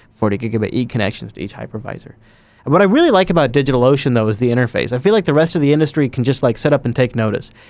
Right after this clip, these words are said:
They really have something great here. You can get your sys-, system set up. It's clear what system you're gonna use and how much it's gonna cost you, what region's gonna be deployed, and what operating system. They got Ubuntu, Fedora, Debian, centos, CoreOS. Of course, they've even got FreeBSD now.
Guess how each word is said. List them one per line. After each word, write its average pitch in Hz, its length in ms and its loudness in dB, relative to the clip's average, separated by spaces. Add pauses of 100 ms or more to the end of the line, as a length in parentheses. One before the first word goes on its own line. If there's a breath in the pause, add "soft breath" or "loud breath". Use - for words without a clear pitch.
They 143 160 2
really 156 360 4
have 135 200 2
something 113 340 -2
great 104 280 -2
here. - 200 -16 (240 loud breath)
You 147 120 4
can 151 160 2
get 156 160 2
your 160 80 2
sys-, 151 240 0
system 156 340 0
set 131 180 2
up. 123 200 2
It's - 160 -8
clear 165 800 2
what 143 300 2
system 156 340 0
you're 151 100 2
gonna 156 120 2
use 143 300 2
and 113 80 0
how 113 100 2
much 127 160 0
it's 139 80 -4
gonna 147 200 0
cost 127 400 -2
you, 139 160 2 (240 loud breath)
what 139 220 4
region's 143 500 0
gonna 151 140 4
be 151 100 2
deployed, 135 400 2
and 127 100 2
what 143 160 4
operating 156 400 2
system. 151 300 0
They 127 80 2
got 113 100 2
Ubuntu, 127 420 0
Fedora, 120 540 2
Debian, 120 460 2
centos, 120 560 0
CoreOS. 127 880 2 (260 loud breath)
Of - 140 -20
course, 131 180 2
they've 131 160 2
even 135 200 2
got 131 180 4
FreeBSD 139 840 2
now. 120 340 -4